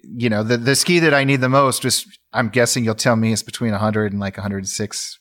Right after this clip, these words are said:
millimeters underfoot. And there's so many good ones, and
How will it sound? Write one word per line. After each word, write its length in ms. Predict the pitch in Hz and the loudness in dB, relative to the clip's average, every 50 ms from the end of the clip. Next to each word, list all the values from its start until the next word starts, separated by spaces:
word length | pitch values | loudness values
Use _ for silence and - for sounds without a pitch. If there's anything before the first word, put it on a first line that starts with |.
| - | -8
millimeters 460 | 127 127 123 110 110 107 101 101 98 104 | -4 -2 0 0 0 0 -2 -2 -4 -4
underfoot. 480 | 98 95 92 - - 98 98 107 - _ _ - - - - - _ _ - | -6 -6 -8 -8 -6 -6 -6 -6 -8 _ _ -20 -20 -20 -20 -20 _ _ -2
And 180 | 123 120 123 | 0 2 2
there's 140 | 127 127 - | 2 2 2
so 200 | - - 190 180 | 2 2 2 2
many 280 | 170 156 170 180 165 139 | 4 4 4 4 2 2
good 180 | 120 156 175 165 | 2 0 2 2
ones, 520 | 127 117 117 113 117 127 - - - - - - - - _ _ _ - | 4 2 4 2 2 -2 -4 -4 -6 -8 -12 -20 -20 -20 _ _ _ -2
and 340 | 131 131 131 131 127 127 | 0 0 0 0 -2 -4